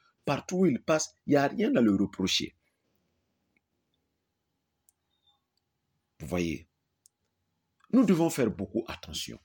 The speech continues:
Nous avons vu que dans notre société maintenant, disons presque dans le monde entier, je peux le dire comme ça, nous voyons maintenant que la question des deux femmes est devenue une chose dont les gens n'ont plus peur.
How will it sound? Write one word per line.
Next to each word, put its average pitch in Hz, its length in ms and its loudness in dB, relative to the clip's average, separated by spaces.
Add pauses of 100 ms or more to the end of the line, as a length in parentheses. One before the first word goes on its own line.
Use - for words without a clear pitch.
(1900)
Nous 185 160 4
avons 165 180 2
vu 165 180 -4
que 135 380 2 (340)
dans 127 300 0
notre 156 280 0
société - 560 0
maintenant, 123 320 -2
disons 117 340 0
presque - 360 -4
dans 101 180 -2
le 95 140 0
monde 123 300 2
entier, 143 420 0
je - 140 -8
peux - 140 -6
le 120 120 0
dire 120 360 -4
comme - 200 -4
ça, - 280 -4 (340)
nous 101 140 0
voyons 113 300 0
maintenant 110 320 -2
que - 240 -2 (480)
la 87 160 0
question - 340 -2
des 117 140 4
deux 117 220 2
femmes 117 380 -2
est 98 180 0
devenue 98 720 0 (960)
une 127 220 4
chose 110 540 2
dont 120 180 2
les 110 200 4
gens 117 160 2
n'ont 110 220 2
plus 139 220 0
peur. 143 480 2